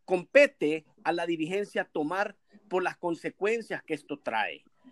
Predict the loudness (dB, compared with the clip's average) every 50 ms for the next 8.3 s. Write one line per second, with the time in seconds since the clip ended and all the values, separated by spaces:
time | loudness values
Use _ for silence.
0 | -20 -20 _ _ _ -20 -20 -20 -12 -6 -2 0 0 2 2 0 0 0 0 0
1 | 0 -2 -2 -2 -2 -2 -2 4 6 6 6 6 4 2 2 2 2 2 0 -2
2 | -2 -2 0 0 -4 -4 -2 -2 -2 0 -2 -2 -4 _ -6 -6 -6 -6 -6 0
3 | 2 4 4 4 2 -2 -10 -10 -4 0 2 2 2 0 0 -2 -4 -4 -6 -8
4 | _ _ _ _ _ _ -6 -2 0 0 0 0 -2 -4 0 2 4 4 4 4
5 | 2 0 -4 -6 _ _ _ _ _ -20 -6 0 4 6 6 6 4 2 -2 -8
6 | _ _ -4 -2 -2 -2 -2 -4 -6 -6 -6 -8 -8 -6 -6 -4 -4 -4 -6 -8
7 | -2 0 2 4 4 4 2 2 2 2 2 2 0 -2 -2 -2 -4 -6 -8 2
8 | 6 6 6 6 4 0